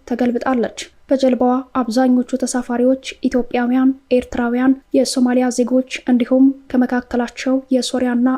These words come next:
አፍጋን ዜጎች እንደሚገኙበት በመረጃው ላይ ተመላክተዋል። በትናንትናው ዕለት በቱርክ ሙጋል ግዛት የሰጠመችው ጀልባ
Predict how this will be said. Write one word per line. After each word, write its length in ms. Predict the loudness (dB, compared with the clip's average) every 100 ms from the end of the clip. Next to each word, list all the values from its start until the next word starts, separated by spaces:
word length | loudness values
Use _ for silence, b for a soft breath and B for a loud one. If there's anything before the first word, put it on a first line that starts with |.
| -4
አፍጋን 420 | -8 -6 -2 -2 -2
ዜጎች 320 | -2 -2 -2
እንደሚገኙበት 800 | -2 0 0 0 0 0 -2 -4 -8 _
በመረጃው 520 | -2 0 -2 -4 -4
ላይ 160 | -2 -2 -4
ተመላክተዋል። 720 | -4 -2 -2 -4 -8 -8 -8 -14 _ _
በትናንትናው 600 | -2 2 0 2 0 0
ዕለት 200 | 0 -2
በቱርክ 420 | -2 0 0 0 2
ሙጋል 300 | 2 2 -2
ግዛት 320 | -2 -2 -2 -2
የሰጠመችው 720 | -2 -2 -4 -2 -2 -2 -2
ጀልባ 280 | -2 -2